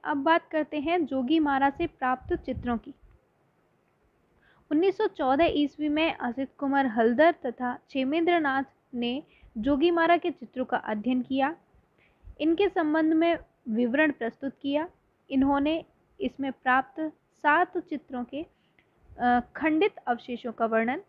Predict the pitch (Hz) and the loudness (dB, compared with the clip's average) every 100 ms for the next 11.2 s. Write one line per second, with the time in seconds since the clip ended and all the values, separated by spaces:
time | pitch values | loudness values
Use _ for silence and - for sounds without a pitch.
0 | _ 240 220 208 202 - _ _ _ _ | _ -2 0 0 -2 -8 _ _ _ _
1 | _ 240 226 233 - 302 254 - - 208 | _ -8 -6 -6 -8 -10 -10 -12 -12 -6
2 | 208 202 262 - _ _ _ _ _ _ | -4 -4 -8 -14 _ _ _ _ _ _
3 | _ _ _ _ _ _ - - - - | _ _ _ _ _ _ -20 -20 -20 -16
4 | - 302 269 370 330 - - 294 294 403 | -2 0 2 2 0 -2 -2 -2 0 -2
5 | 381 320 285 247 302 330 - 254 269 277 | 0 -2 -2 -2 -4 -4 -8 -8 -6 -6
6 | 277 - _ _ _ _ _ _ _ _ | -8 -12 _ _ _ _ _ _ _ _
7 | _ _ 359 381 - 262 269 240 277 285 | _ _ -2 -2 0 0 0 2 0 0
8 | 277 339 - 233 247 247 247 254 294 294 | -2 -6 -6 -8 -2 -4 -4 -6 -6 -6
9 | 262 247 220 - 254 254 311 311 302 - | -8 -10 -4 2 2 0 -6 -6 -8 -10
10 | 262 - - 233 262 - - 277 285 285 | -12 -12 -8 -6 -6 -10 -6 -2 0 0
11 | - | -2